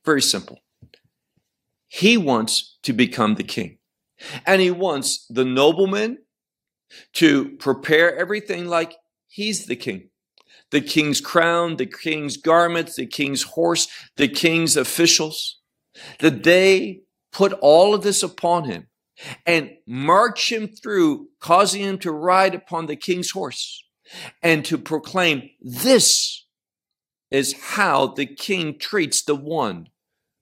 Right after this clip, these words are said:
who he delights in." He wants the public to get used to seeing him with that crown,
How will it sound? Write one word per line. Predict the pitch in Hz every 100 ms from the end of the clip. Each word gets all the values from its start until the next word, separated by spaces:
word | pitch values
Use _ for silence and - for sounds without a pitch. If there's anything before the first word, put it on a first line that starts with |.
| _
who | - 139 131
he | 135 135 131 - -
delights | 117 113 107 107 104 - - _ _
in." | 110 87 - _ _ _ _ _ _ - -
He | - 202
wants | 254 220 220 214 -
the | 180
public | 185 - 220 214 165 135
to | 165
get | 165
used | 147 190 220 -
to | 160
seeing | - 208 202
him | 180 202 135 90 _ _ _ _ _ _ _ -
with | 123 123
that | 127 120 -
crown, | - 117 117 117 107 107